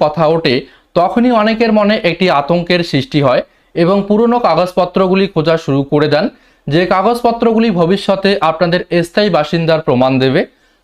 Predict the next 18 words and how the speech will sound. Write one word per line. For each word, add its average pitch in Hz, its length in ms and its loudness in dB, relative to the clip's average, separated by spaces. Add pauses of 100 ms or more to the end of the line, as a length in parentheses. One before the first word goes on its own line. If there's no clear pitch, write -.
তাই 156 200 2
আজকের 247 360 -2
ভিডিওটিতে 208 420 0 (100)
আপনাদের 160 280 0 (100)
দেখাবো 135 340 -2 (400)
আজ 175 180 0 (120)
থেকে 240 260 0
প্রায় 226 260 0
সত্তর 175 480 0
আশি 165 220 -4
বছর 180 200 0 (200)
আগের 160 280 -2
ভোটার 165 340 0
লিস্ট, 143 200 -2 (360)
অর্থাৎ 208 400 0 (160)
উনিশশো 233 360 0 (180)
বাহান্ন 165 280 0 (140)
থেকে 127 200 0